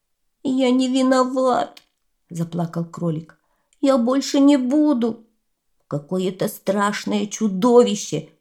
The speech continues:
вон под тем кустом заорало на меня, и я испугался".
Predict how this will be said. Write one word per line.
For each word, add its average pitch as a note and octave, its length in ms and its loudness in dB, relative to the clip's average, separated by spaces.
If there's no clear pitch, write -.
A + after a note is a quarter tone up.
вон E3+ 420 -2
под F3 260 -2
тем F#3 220 0
кустом F#3+ 720 0
заорало D#3+ 760 0
на A3 120 4
меня, G3+ 400 0
и B3 80 -4
я A#3+ 300 0
испугался". G#3 1040 -6